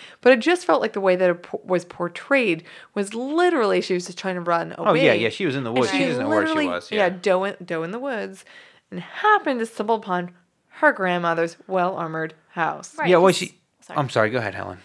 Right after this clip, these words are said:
Speaker 3: Like, when you first see the podcasters at the beginning of the movie traveling to the house, you feel like it's incredibly isolated.
Speaker 2: Mm-hmm.
Speaker 3: And then in this scene, it's not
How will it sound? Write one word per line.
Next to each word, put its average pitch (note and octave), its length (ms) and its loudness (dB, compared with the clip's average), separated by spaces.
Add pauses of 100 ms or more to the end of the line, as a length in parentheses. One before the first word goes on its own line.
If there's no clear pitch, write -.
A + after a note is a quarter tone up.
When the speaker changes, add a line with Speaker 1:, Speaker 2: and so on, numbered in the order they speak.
Speaker 3:
Like, D4+ 160 -8
when D#4+ 100 -8
you E4 140 -8
first F4+ 320 -6
see D4 140 -8
the B3 440 -2
podcasters G#3+ 760 -2
at F#3+ 80 -16
the G#3 80 -10
beginning A3+ 320 -4
of G3 60 -6
the F#3 60 -10
movie F3+ 320 -8
traveling A3 420 -2
to A#3 80 -10
the B3 100 -4
house, B3+ 320 0
you A3+ 80 -6
feel A#3 160 -6
like A3 140 -4
it's - 100 -10
incredibly F#3+ 720 -4
isolated. F3+ 640 -6
Speaker 2:
Mm-hmm. - 220 -12
Speaker 3:
And G#3+ 100 0
then G#3 100 0
in G#3+ 140 -2
this B3 220 0
scene, G3 480 -4
it's G#3 240 -4
not G#3+ 260 4